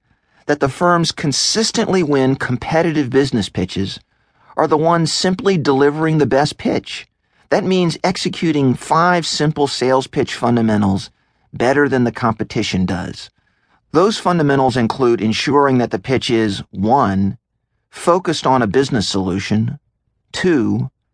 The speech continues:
simply organized, three, delivered with passion, four, interactive, five, well-rehearsed.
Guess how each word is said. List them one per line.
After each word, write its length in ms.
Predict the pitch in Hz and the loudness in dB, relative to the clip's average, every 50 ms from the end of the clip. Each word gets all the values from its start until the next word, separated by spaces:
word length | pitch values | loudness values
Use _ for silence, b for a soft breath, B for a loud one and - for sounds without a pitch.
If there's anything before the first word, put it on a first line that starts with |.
| _ _ | _ _
simply 560 | - - - - 190 196 185 - 156 139 127 | -8 -4 -2 0 0 0 0 0 -2 0 2
organized, 800 | 120 123 143 143 120 104 98 92 92 82 80 95 110 170 - - _ _ _ _ _ _ _ _ _ _ | 4 2 2 2 2 0 0 0 -2 -4 -4 -4 -4 -6 -6 -12 _ _ _ _ _ _ _ _ _ _
three, 720 | _ - - - 160 160 160 147 120 107 107 110 127 165 _ _ _ _ _ _ _ - | _ -14 -6 -4 0 0 2 2 2 0 0 -2 -2 -6 _ _ _ _ _ _ _ -2
delivered 440 | - 131 120 135 170 190 175 160 147 | 0 0 2 2 2 2 2 0 0
with 220 | 127 127 117 - | 2 0 0 -2
passion, 720 | - - - 120 127 143 139 - - - 87 95 - - - _ _ _ _ _ _ _ _ _ _ | -4 -8 -4 -2 0 0 -2 -2 -4 -4 -2 -4 -4 -6 -10 _ _ _ _ _ _ _ _ _ _
four, 680 | - - - - 165 175 170 127 104 101 98 - - 143 _ _ _ _ _ _ _ _ _ _ - | -16 -14 -8 -4 -2 0 2 2 2 0 0 -4 -4 -8 _ _ _ _ _ _ _ _ _ _ -6
interactive, 760 | - 160 151 139 127 120 123 147 156 - - - 95 92 - - _ _ _ _ _ _ _ _ _ _ _ _ _ _ | -2 0 2 2 2 2 2 0 -2 -4 -4 -4 -4 -4 -6 -10 _ _ _ _ _ _ _ _ _ _ _ _ _ _
five, 720 | _ - 175 170 175 165 131 104 98 95 98 101 95 _ _ _ _ _ _ - | _ -2 0 2 2 2 2 2 0 0 -2 -4 -6 _ _ _ _ _ _ -8
well-rehearsed. 960 | - 104 113 110 117 113 110 110 101 123 110 98 87 87 - - - - | -2 0 2 2 4 2 2 0 0 0 -2 -2 -2 -4 -8 -10 -10 -12